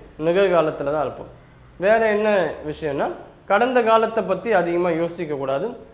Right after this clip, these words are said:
வருங்காலத்தை பத்தி எண்ணி கவலைப்படக்கூடாது. இந்த விஷயத்தை வந்து ஃபாலோ பண்ணாவே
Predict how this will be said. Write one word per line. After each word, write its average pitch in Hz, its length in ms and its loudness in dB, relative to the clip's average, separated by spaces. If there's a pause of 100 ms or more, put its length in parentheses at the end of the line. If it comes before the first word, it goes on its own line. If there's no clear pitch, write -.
(180)
வருங்காலத்தை 208 680 4
பத்தி 175 280 -4
எண்ணி 175 200 0
கவலைப்படக்கூடாது. 147 840 -2 (480)
இந்த 254 300 2
விஷயத்தை 226 540 0
வந்து 202 240 0
ஃபாலோ 185 420 2
பண்ணாவே 143 560 -4